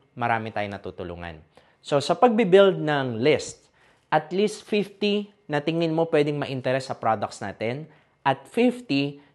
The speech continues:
na tinatawag nating opportunity seeker. Yung mga tao na gusto pa nila ng second income. Yung mga tao na gusto nilang madagdagan yung kita nila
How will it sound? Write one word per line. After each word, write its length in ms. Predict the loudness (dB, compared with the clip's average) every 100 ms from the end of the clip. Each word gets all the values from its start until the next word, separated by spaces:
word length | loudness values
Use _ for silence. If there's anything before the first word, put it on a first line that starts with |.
| -8
na 80 |
tinatawag 560 | -2 -2 2 4 4 2
nating 480 | 0 -4 -6 -8 -2
opportunity 800 | -2 0 -2 -2 -4 -4 -4 -6
seeker. 560 | -8 -10 -8 -8 -8 -14 _ _
Yung 240 | -2 0
mga 160 | -2 0
tao 320 | 0 0 -2
na 400 | -4 -4 -6 -10 _ -8
gusto 320 | -6 -4 -2
pa 80 | -2
nila 240 | -2 -2
ng 160 | -4 -8
second 480 | -6 -6 -2 -4 -6
income. 480 | -10 -10 -10 -10 -12 -20 _ _ _
Yung 160 | -2 -2
mga 160 | -2
tao 260 | 0 -2 -2
na 80 | -6
gusto 240 | -8 -8 -6
nilang 240 | -4 -2
madagdagan 640 | -2 -4 -4 -4 -4 -4
yung 80 | -6
kita 320 | -10 -10 -8
nila 320 | -6 -6 -6